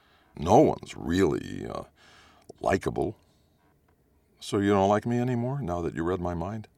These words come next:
"No." Ramage looked surprised to have this pointed out. "I still do, actually. You're not, like, better than most people. You're just,"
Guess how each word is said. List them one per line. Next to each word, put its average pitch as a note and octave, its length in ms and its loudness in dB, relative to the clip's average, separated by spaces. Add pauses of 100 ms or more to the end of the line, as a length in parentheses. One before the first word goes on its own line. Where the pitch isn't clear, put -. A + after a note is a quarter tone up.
(600)
"No." D3+ 680 0 (640)
Ramage C2+ 320 -2
looked C2 200 -2
surprised - 480 -4
to G1+ 80 -8
have G#1+ 180 -10
this - 140 -6
pointed - 400 -8
out. A#1 240 -8 (680)
"I - 120 2
still D3 320 0
do, B2 320 0
actually. D#2 580 -4 (1080)
You're B2+ 240 6
not, D3 380 8
like, F#2+ 240 4 (260)
better E2+ 640 6
than C#2+ 260 -2
most C#2 320 -2
people. D#2+ 540 -2
You're C#2+ 240 -2
just," - 560 -10